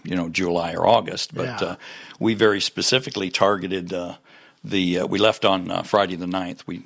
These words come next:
Speaker 1: targeted the middle of April because, uh, good time of year, mild weather, and more importantly, it was a week after a massive Jeep rally, so we didn't wanna run into a,
Speaker 2: Ah,
Speaker 1: a bunch of
Speaker 2: good
Speaker 1: folks
Speaker 2: point,
Speaker 1: there to
Speaker 2: too.
Speaker 1: clog the trails or be more of a hassle in town, so it worked out just fine.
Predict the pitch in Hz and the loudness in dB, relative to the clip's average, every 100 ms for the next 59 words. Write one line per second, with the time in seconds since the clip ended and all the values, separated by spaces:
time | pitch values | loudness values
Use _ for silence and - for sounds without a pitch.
0 | - 101 95 90 90 92 92 87 95 127 | 0 0 2 -4 -4 -4 -4 -2 -2 -2
1 | - 90 82 82 - - 127 92 85 98 | -4 -6 -6 -10 -10 0 2 4 0 -4
2 | 120 - - 95 87 85 98 104 110 107 | -2 -4 -4 -8 -6 -8 -2 -2 2 2
3 | 117 135 127 85 85 95 - - _ 90 | 0 -2 -6 -8 -8 -12 -18 -20 _ 0
4 | 90 110 113 95 90 92 92 92 92 98 | 4 4 4 2 -2 -4 -6 -8 -6 -4
5 | 95 90 107 107 95 87 87 87 101 101 | -4 4 4 4 -2 -6 -6 -4 -2 0
6 | 92 92 85 87 90 101 101 92 80 85 | 0 -2 -4 -4 0 0 2 0 -2 -2
7 | 104 110 - 78 76 - - 80 85 92 | -2 0 -2 -4 -4 -4 -4 -4 -4 -4
8 | 95 95 92 90 95 92 92 - 85 82 | -2 -2 -2 2 0 0 -4 -4 -4 -6
9 | - - 120 143 160 165 160 117 123 - | -8 -8 -4 -2 4 4 6 4 4 -2
10 | 170 139 104 139 139 101 101 104 - 95 | -4 0 0 0 0 0 0 -4 0 2
11 | 95 95 104 - 92 90 90 90 - 87 | 2 0 -8 -2 0 0 -2 -4 -6 -6
12 | 85 92 87 90 85 90 90 - 87 87 | -6 -4 -2 -4 -2 -2 0 0 -2 -6
13 | 87 90 85 - - 87 95 101 92 90 | -4 -4 -4 -6 -4 -4 0 0 2 0
14 | 87 - - 82 85 87 | -2 -4 -6 -6 -8 -10